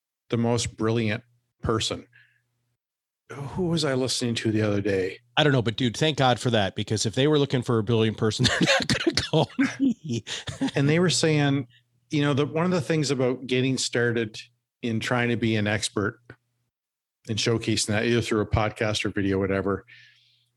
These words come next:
Speaker 1: that everybody thinks that they gotta be, like, the expert, smarter than everybody else. And the truth is, i-, if you, you niche and you take a couple of experts, I think it was, uh,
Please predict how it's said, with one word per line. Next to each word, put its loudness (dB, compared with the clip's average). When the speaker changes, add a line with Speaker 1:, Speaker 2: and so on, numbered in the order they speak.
Speaker 1:
that 0
everybody 2
thinks -2
that -2
they 0
gotta 0
be, 0
like, -2
the 2
expert, -2
smarter 0
than -4
everybody -6
else. -8
And -6
the -2
truth 0
is, 0
i-, -2
if -2
you, 0
you 0
niche 0
and 0
you 2
take -2
a -2
couple -2
of -2
experts, -4
I -4
think -2
it -2
was, 0
uh, 0